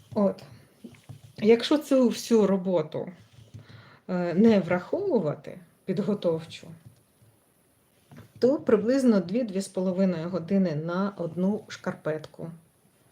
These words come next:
От. Це, звісно, набагато швидше, аніж рученятками, бо рученятками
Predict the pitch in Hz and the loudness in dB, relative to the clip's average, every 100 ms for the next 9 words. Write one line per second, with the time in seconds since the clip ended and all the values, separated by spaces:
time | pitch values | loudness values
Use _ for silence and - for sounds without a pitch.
0 | _ _ _ _ _ _ _ _ _ _ | _ _ _ _ _ _ _ _ _ _
1 | _ _ _ _ _ _ _ _ _ _ | _ _ _ _ _ _ _ _ _ _
2 | _ - 165 - - - - 311 349 - | _ -12 -10 -10 -16 -20 -6 2 2 4
3 | 240 240 202 185 - - 190 196 202 208 | 2 4 2 2 0 -8 0 2 2 2
4 | 196 180 - 190 202 - 170 - 185 180 | 0 -2 -4 -2 -2 -2 -6 0 0 2
5 | 175 180 175 180 160 156 165 - 196 240 | 0 -4 -4 -4 -2 -4 -6 -2 0 0
6 | 240 - - - - - 180 185 190 - | -4 -12 -16 -16 -16 -10 -2 0 0 2
7 | 196 202 - 185 | 4 4 2 2